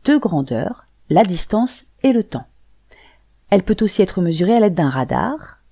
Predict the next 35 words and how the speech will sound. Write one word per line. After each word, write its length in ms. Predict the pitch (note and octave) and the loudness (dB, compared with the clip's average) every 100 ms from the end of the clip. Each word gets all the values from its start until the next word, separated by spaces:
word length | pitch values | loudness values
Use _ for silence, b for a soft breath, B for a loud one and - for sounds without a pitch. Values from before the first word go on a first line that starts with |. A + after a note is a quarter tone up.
| _ _ _ _ _ | _ _ _ _ _
Son 220 | - - | -8 -2
symbole 460 | A#3 - G#3+ G3 F3 | 0 2 2 4 4
est 100 | C3 | 2
V 280 | C3+ D#3 C#3+ | 0 0 2
minuscule. 840 | D3+ B3 A3 - - - F#3+ A#3 C#4 - _ _ _ _ | 6 8 8 2 -12 -6 -6 -6 -10 -20 _ _ _ _
Son 260 | - G3+ | -4 0
unité 300 | G3+ F#3+ G#3 | 0 2 0
principale 580 | G3 G3+ F#3+ - F#3 E3+ - | 0 -4 -4 -4 0 0 0
est 100 | C#3+ | -2
le 180 | C3+ | 0
mètre 440 | B2+ C#3 A3+ - G3 | 0 0 -2 -2 -4
par 220 | F3 D3+ | -4 -6
seconde, 520 | - C#3+ C3+ F#3 A#3+ B3+ _ _ | -6 -4 -2 -2 -4 -6 _ _
de 80 | E3 | -4
symbole 480 | F#3 F3 C#3+ C#3 B2+ - | -2 -2 -2 -2 -4 -6
petit 300 | A3 - D#3+ - | -6 -6 -6 2
m 260 | D#3 G#3 - | 4 2 -2
slash 580 | - - G#3 G#3 G#3+ - _ | -10 -2 2 2 0 -10 _
petit 260 | B3 - F#3+ | -8 -8 -12
s. 380 | - - - - _ b b b b F3 | -12 -12 -14 -16 _ b b b b 2
Mais 100 | G3 | 2
on 160 | F#3+ | 4
emploie 320 | F#3 F#3 D#3 | 0 0 -2
couramment 500 | D3 - A#3 F#3 C#3+ | -2 -2 0 0 0
le 100 | D3 | 0
kilomètre 440 | A#3+ - F#3+ F3 - | 0 0 0 -2 -4
par 260 | - B2+ | -4 -2
heure 140 | C#3 G#3+ | 0 0
et 40 | |
il 80 | F#3+ | -2
faut 140 | - | -4
savoir 400 | E3+ D#3+ D3 G#3 | -4 -2 0 -2
faire 140 | - A#3 | 0 2
la 100 | A3 | 2
conversion. 540 | A3 G3+ F#3+ - - | 0 -4 -2 -6 -12